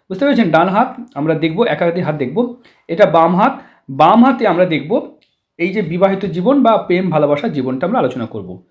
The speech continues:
তাহলে আমরা বাম হাতে দেখব, দেখতে পাচ্ছেন এইখান থেকে বিবাহ রেখা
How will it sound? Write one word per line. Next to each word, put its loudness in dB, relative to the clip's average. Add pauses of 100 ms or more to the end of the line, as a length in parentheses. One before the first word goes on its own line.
(320)
তাহলে 2
আমরা 0
বাম 2
হাতে -2
দেখব, -2 (280)
দেখতে -12
পাচ্ছেন -2 (1600)
এইখান 4
থেকে -2
বিবাহ 0
রেখা 2